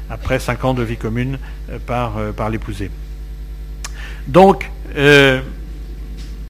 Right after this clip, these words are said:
ayez ça en tête, je dirais, euh, exacerbé par l'histoire,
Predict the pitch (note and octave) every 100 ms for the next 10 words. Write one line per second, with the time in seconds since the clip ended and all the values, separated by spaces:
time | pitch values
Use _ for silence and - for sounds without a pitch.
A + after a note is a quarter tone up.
0 | - E3 E3+ E3+ - D#3 C#3+ - G3+ D#3+
1 | C3 C3 C3 D#3+ F3 C#3 C3 B2+ B2 A#2+
2 | A#2+ B2 B2+ B2+ - - - - - -
3 | - - - - - - - - - -
4 | - - D3 C3+ C#3+ C#3+ C3 D3 C3 C3
5 | B2+ - C#3+ B2+ A#2 G#2